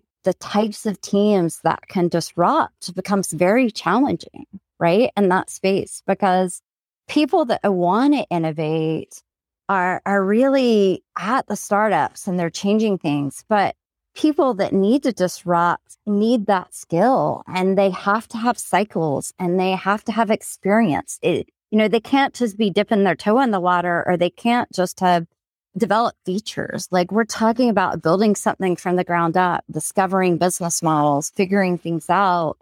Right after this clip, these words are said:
And, you know, you and I have talked a lot about this, but this is where it's not just the what, it's the how, right? And it's the type of leadership you bring to the game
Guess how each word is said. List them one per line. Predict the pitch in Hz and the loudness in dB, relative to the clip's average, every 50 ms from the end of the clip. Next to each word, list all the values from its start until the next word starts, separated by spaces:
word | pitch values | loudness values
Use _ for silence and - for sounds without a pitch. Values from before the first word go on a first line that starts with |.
| _ | _
And, | - 220 220 208 - - | 0 0 0 0 0 -2
you | - 214 233 214 | -2 0 2 2
know, | 202 202 185 - _ - | 2 2 0 -2 _ -6
you | 208 202 254 285 269 | -2 0 2 2 2
and | 208 175 | 2 2
I | 190 214 254 | 2 0 0
have | 269 247 - - | 0 -2 -4 -6
talked | - - 165 - - | -6 -4 -4 -4 -4
a | 170 | -6
lot | 160 170 165 160 | -4 -2 -2 -2
about | 170 165 170 165 165 - - | -2 -2 -2 -2 -4 -4 -4
this, | - 147 147 196 - - - _ _ | -4 -4 -4 -4 -4 -8 -16 _ _
but | - 233 196 | -4 -2 0
this | - 294 302 - - | 0 0 0 0 0
is | 415 381 - | 0 0 0
where | 285 247 254 240 233 226 220 202 - - | 2 2 2 2 2 2 2 0 -2 -2
it's | 220 208 - - - | -6 -6 -4 -2 0
not | 220 220 247 277 - - | 0 2 0 0 -2 -4
just | - 247 233 - - | -4 -4 -4 -4 -2
the | - 196 | -2 -2
what, | 170 160 175 214 277 311 - - | 0 0 0 2 2 0 -2 -4
it's | - 175 - - - | -8 -14 -12 -8 -8
the | 170 165 | -8 -6
how, | - - 165 190 247 294 - - - - - _ _ _ _ _ - | -4 -4 -2 -2 0 -2 -2 -2 -6 -8 -10 _ _ _ _ _ -4
right? | 180 170 170 196 226 254 262 - - _ - - | -2 0 2 2 2 2 0 0 -4 _ -2 0
And | 226 214 214 | 2 2 4
it's | 233 220 - - - - | 2 0 0 -4 -10 -10
the | - - 233 226 | -4 -2 -2 -2
type | - - - - - 214 247 294 277 - | -2 -4 -8 -2 0 0 0 0 0 -2
of | 233 208 - | -2 -2 -2
leadership | 180 - 185 190 202 262 277 285 226 202 - - - 175 175 170 156 - _ - | -2 0 0 2 2 2 2 2 2 0 -2 -2 0 2 2 2 2 0 _ -4
you | 196 190 | -4 -4
bring | 160 - 180 180 185 190 196 190 - _ _ - | -2 0 -2 0 0 2 0 0 -2 _ _ -12
to | - - 196 | -6 -4 -2
the | 180 185 | -2 -2
game | 143 - 156 165 180 240 294 262 - - - - - 190 | -2 0 0 0 2 2 0 0 0 -4 -6 -8 -8 -12